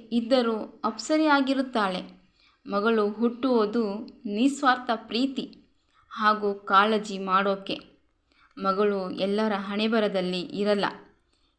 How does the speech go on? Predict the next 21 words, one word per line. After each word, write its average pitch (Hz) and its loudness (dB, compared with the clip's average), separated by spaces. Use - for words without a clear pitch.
ದೇವರಿಗೆ 185 0
ಇಷ್ಟವಾದ 220 0
ಮನೆಯಲ್ಲಿ 202 -2
ಮಾತ್ರ 214 0
ಮಗಳು 208 0
ಹುಟ್ಟುವುದು." 190 -4
ನೋಡಿ, 196 -4
ನಮ್ಮ 202 -4
ಮನೆಯಲ್ಲಿ, 190 -4
ನಮ್ಮ 226 -2
ಮನೆಯಲ್ಲಿ 196 -4
ನಮ್ಮ 202 -8
ಪುಟ್ಟ 226 -12
ಮಹಾಲಕ್ಷ್ಮಿ 196 -6
ಅಂದರೆ 190 -8
ನಮಗೆ 226 -6
ಹೆಣ್ಣು 240 0
ಮಗು 208 -4
ಹುಟ್ಟಿರೋದು. 202 -8
ಮ್, 202 -10
so 214 -12